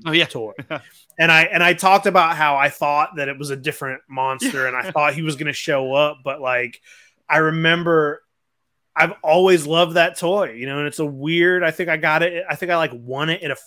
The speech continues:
Speaker 2: fair or something.
Speaker 1: Yeah.
Speaker 2: And, um, there's just something about Gigan's design.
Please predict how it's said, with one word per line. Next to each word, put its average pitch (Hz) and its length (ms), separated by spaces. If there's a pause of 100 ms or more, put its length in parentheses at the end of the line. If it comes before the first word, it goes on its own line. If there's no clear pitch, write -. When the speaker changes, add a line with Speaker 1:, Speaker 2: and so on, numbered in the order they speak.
Speaker 2:
fair 160 400
or 165 40
something. 175 520
Speaker 1:
Yeah. 165 160 (680)
Speaker 2:
And, 147 340
um, 127 480 (720)
there's 185 160
just 240 220
something 247 320
about 180 500 (100)
Gigan's 147 1160
design. 139 1040